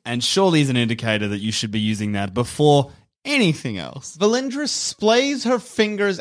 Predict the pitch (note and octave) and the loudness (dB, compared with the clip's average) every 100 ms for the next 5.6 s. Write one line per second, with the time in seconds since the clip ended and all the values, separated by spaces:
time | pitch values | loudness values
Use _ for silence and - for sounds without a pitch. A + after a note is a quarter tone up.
0 | - E3 E3 - _ _ _ D#3 D3+ - | -2 0 0 -4 _ _ _ -6 -2 -2
1 | - - G3 G#3 G#3+ G#3+ F#3+ F3 D#3 - | -2 2 2 2 -2 -6 -6 -6 -8 -8
2 | - F3 G3+ G3+ G3+ G3+ F#3+ F#3+ D3+ D#3 | 0 4 4 2 0 0 -2 -2 0 -2
3 | - B3 C4+ - - - D#3 E3 D#3+ F3 | -2 -4 -6 -12 -20 0 2 4 2 -2
4 | F3 G3 F#3+ E3 C#3+ D#3+ F3 D#3+ E3 - | -2 -2 -2 -2 2 4 2 -2 -4 -6
5 | - D3 D3 C#3 B2 | -6 0 2 2 -2